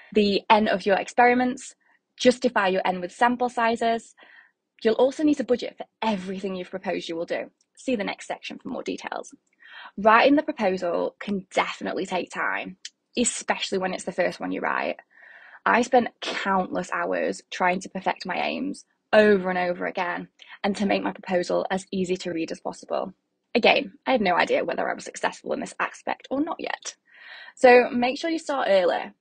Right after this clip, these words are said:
It will always take longer than you think it will. So now you need to plan your experiments so you can budget for the fellowship. Funders want to know that what you are proposing is feasible and worth their money. In order to do this, you have to plan your experiments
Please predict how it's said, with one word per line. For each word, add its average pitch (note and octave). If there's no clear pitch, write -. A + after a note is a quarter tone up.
It A#3+
will C4
always A3+
take A#3+
longer G3+
than F#3+
you F#3+
think -
it -
will. -
So -
now G#3
you C4
need C#4+
to -
plan G#3
your F#3+
experiments -
so G#3
you G#3+
can G#3+
budget -
for -
the -
fellowship. A2
Funders D#4
want D#4
to D4
know F3
that G3
what G3
you A3
are A3
proposing F3+
is F3
feasible F3+
and F3
worth F#3
their F3+
money. F3+
In A#3
order A3+
to C#4
do G#3+
this, -
you G3+
have A3+
to A#3+
plan G#3+
your G3
experiments F3+